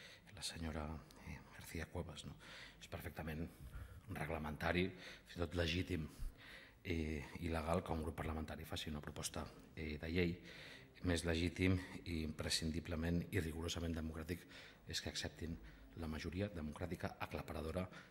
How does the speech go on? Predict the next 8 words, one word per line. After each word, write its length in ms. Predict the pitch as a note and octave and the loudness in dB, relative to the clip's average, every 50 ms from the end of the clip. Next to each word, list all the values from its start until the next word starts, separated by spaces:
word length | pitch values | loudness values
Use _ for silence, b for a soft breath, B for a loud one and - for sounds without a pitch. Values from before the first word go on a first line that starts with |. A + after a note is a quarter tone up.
| B B - | B B -8
que 100 | - - | -4 -2
avui 240 | D#2+ D#2 E2+ F2 F2 - D#2+ | 0 2 2 2 2 0 -2
els 160 | D#2 - E2 | -2 -2 -2
enviarà, 400 | D#2 D2 D#2+ D2+ D2 D#2 D#2 D2+ D#2 - - B B B B B - | -2 -2 -2 -2 0 0 -2 -2 -4 -6 -10 B B B B B -8
eh, 320 | - D#2+ D#2 D2 D2 D2 E2 | -4 -2 -2 -2 -2 0 0
no? 120 | C3 F3 - - - - - - | 0 -2 -2 -6 -16 -18 -16 -10
Retornarà 540 | - E2 D#2+ D2+ - - D#2 D2+ D2+ D#2 D2+ D#2 - - - - | -6 -6 -4 -2 -2 0 0 0 0 0 -2 -4 -6 -8 -8 -6
aquesta 320 | - - D2 - - E2 | -2 -2 -2 -2 0 0